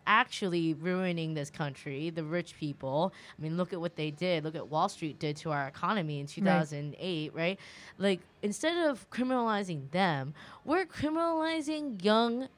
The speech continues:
Speaker 1: kids who are just jumping a turnstile. Like, really? We're not gonna criminalize the banker who literally stole millions and millions of dollars from,
Speaker 2: Mm-hmm.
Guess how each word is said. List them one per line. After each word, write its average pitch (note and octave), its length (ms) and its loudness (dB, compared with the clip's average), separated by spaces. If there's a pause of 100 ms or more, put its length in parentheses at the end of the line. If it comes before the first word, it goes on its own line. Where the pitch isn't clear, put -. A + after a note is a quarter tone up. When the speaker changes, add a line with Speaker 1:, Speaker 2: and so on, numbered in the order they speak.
Speaker 1:
kids D#3+ 540 2 (220)
who C#4 140 0
are C4+ 240 6 (640)
just E4+ 240 0 (440)
jumping C4+ 340 10
a A#3 60 4
turnstile. F#3 680 4 (360)
Like, C4 220 8
really? F#4+ 480 2 (300)
We're E4 120 4
not F#4 200 2
gonna D#4 200 -2
criminalize D4+ 880 -2
the G#3+ 80 -2
banker C#4 760 2
who G#3+ 640 -2 (320)
literally C4+ 420 2
stole A#3+ 800 6
millions A3 640 2
and G3 140 0
millions G#3+ 400 2
of F3+ 100 -4
dollars A3+ 460 0
from, F#3 340 0
Speaker 2:
Mm-hmm. F3 220 2